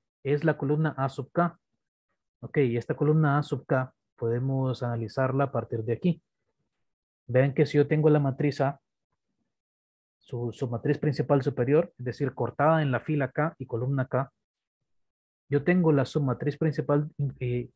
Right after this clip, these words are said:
superior de tamaño K menos uno aquí, y me sobra una, la última fila y la última columna. Entonces, ese A sub K es simplemente la columna K de la matriz A,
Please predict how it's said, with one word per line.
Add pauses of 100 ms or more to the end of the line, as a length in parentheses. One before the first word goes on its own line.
superior (340)
de
tamaño
K
menos
uno (400)
aquí, (1160)
y
me
sobra (100)
una,
la
última
fila
y
la
última
columna. (920)
Entonces, (460)
ese
A
sub
K
es
simplemente (760)
la
columna
K (920)
de
la
matriz
A,